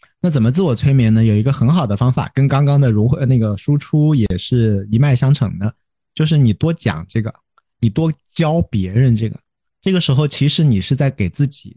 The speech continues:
心目当中立这个人设，说我就会用这个，我就是这一套，然后我就会这样搞。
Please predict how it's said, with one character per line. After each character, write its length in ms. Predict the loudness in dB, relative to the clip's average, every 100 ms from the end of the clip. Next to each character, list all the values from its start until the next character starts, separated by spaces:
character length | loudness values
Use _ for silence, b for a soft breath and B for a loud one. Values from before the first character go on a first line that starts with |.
| _
心 180 | 0 2
目 120 | 2
当 140 | 2
中 180 | 2 2
立 140 | 2 0
这 100 | 0
个 120 | 0
人 200 | -2 -6
设， 240 | -4 -2 -2
说 240 | 0 0
我 260 | 0 0 -2
就 200 | -2 0
会 180 | 2 2
用 160 | 2
这 140 | 0 -6
个， 120 | -12
我 100 | -10
就 140 | -4 -2
是 80 |
这 100 | 0
一 80 | -2
套， 260 | -2 -8 -12 b b b
然 100 | 0
后 60 | 2
我 80 | 2
就 120 | 0
会 80 | 0
这 120 | 0
样 180 | 0 -2
搞。 180 | -6